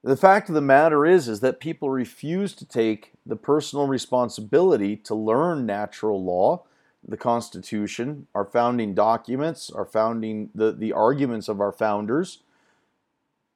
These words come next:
And they do not, they're not even remotely interested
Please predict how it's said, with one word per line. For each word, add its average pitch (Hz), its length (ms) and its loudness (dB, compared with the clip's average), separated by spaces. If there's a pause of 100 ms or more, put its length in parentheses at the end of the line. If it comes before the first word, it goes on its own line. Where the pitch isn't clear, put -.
(1160)
And 131 140 4
they 156 120 8
do 165 280 0
not, 190 680 2 (1600)
they're 156 180 4
not 185 340 4 (140)
even 175 380 0
remotely 151 1120 4 (360)
interested 131 880 2